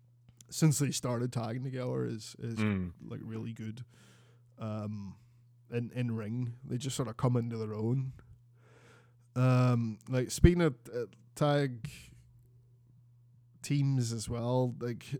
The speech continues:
Speaker 1: i-, it's been a stretch to justify why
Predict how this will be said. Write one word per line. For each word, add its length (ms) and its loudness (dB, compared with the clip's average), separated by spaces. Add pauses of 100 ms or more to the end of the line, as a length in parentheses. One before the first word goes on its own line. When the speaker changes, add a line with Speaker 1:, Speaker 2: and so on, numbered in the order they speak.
(120)
Speaker 1:
i-, 60 -6 (120)
it's 280 2
been 480 8 (120)
a 120 2
stretch 1000 2
to 120 4
justify 760 0
why 760 -2